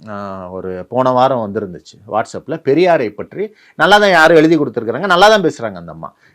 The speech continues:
"பெரியார் மட்டும் இல்லை என்றால் நாம் இருபதாம் நூற்றாண்டுக்குள்ளேயே நுழைந்திருக்க மாட்டோம்." எவ்வளோ அருமையான வார்த்தை, யாரும் நல்லா தான் எழுதி கொடுத்துருக்குறாங்க, அதை பேசும் எண்ணமும் அந்த அம்மாவுக்கு இருக்கிறது. ஆனால் கரசேவைக்கு ஆள் அனுப்புனது அந்த அம்மா.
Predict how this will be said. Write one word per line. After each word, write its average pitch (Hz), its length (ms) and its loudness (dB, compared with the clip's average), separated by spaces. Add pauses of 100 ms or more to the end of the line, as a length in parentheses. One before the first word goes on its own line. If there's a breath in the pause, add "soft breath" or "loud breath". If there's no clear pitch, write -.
(160 soft breath)
"பெரியார் 147 460 2
மட்டும் 131 340 -8
இல்லை 131 240 -6
என்றால் 113 480 -4
நாம் 104 280 -10 (120)
இருபதாம் 147 480 -4
நூற்றாண்டுக்குள்ளேயே 127 840 -4
நுழைந்திருக்க 120 500 -8
மாட்டோம்." 98 280 -10
எவ்வளோ 165 300 2
அருமையான 135 360 -2
வார்த்தை, 110 240 -4
யாரும் 165 260 -2
நல்லா 151 160 2
தான் 156 140 -2
எழுதி 143 140 -6
கொடுத்துருக்குறாங்க, 127 560 -8
அதை 156 200 2
பேசும் 190 440 0
எண்ணமும் 180 360 -4
அந்த 127 140 -4
அம்மாவுக்கு 110 340 -4
இருக்கிறது. 90 340 -14
ஆனால் 98 420 -4 (840 soft breath)
கரசேவைக்கு 123 720 0
ஆள் 110 240 0
அனுப்புனது 104 420 -10
அந்த 101 220 -10
அம்மா. 76 240 -18